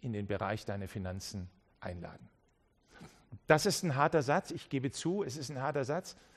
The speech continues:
Ich habe euch erzählt, wie ich Jesus in mein Leben eingeladen habe und gesagt habe, „Koste es, was es wolle, ich werde dir nachfolgen. Koste es, was es wolle,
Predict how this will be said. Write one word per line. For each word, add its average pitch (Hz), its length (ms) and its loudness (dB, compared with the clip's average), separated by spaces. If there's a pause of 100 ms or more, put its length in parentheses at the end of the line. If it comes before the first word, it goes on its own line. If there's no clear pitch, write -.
(200)
Ich - 80 6
habe 160 100 6
euch 156 120 2
erzählt, 156 520 6
wie 156 220 2
ich 196 140 0
Jesus 160 340 6
in 156 140 -2
mein 139 220 2
Leben 151 200 4
eingeladen 151 640 2
habe 160 380 4 (280)
und 147 140 0
gesagt 139 420 4
habe, 151 320 8 (400)
„Koste 214 400 12
es, 208 200 8
was 185 160 8
es 139 180 2
wolle, 175 240 12
ich 165 160 2
werde 151 260 8
dir 151 160 8
nachfolgen. 117 560 6
Koste 185 380 8
es, 160 160 6
was 151 160 10
es 160 160 2
wolle, 156 300 10